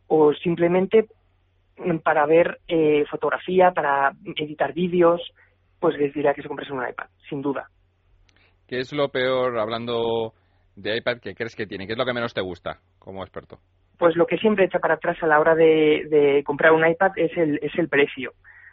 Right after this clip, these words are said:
Speaker 1: No tanto sus prestaciones o el diseño, sino el di-, el dinero que tienes que desembolsar. Y es un po-, vamos, es un dinero elevado, ¿no?, para los tiempos que corren.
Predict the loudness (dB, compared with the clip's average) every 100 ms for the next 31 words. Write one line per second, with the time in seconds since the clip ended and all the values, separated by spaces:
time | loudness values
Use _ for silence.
0 | _ -2 2 2 2 -6 -6 -8 -4 -4
1 | 2 4 4 0 0 0 0 -4 -2 0
2 | 2 0 -4 -12 -20 _ -6 0 0 0
3 | -4 -4 -4 -4 -6 -4 0 0 -2 -4
4 | -2 -2 -2 -4 -8 -4 -2 -4 _ _
5 | _ _ _ _ _ -6 0 -2 -2 -8
6 | -2 0 0 -4 -8 -6 -2 0 0 -2
7 | -2 4 4 2 -2 -4 -2 -2 -4 -12
8 | -10 -8 -4 -4 -4